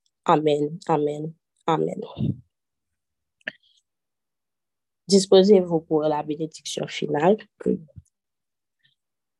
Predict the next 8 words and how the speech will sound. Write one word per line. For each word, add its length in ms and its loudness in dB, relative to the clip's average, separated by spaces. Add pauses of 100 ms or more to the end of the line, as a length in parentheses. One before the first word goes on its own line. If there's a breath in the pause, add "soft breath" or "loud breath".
(1700)
la 180 6
grâce 380 2
de 140 6
Dieu 240 -6
soit 260 -6
avec 340 -4
nous 200 -6
maintenant 520 -6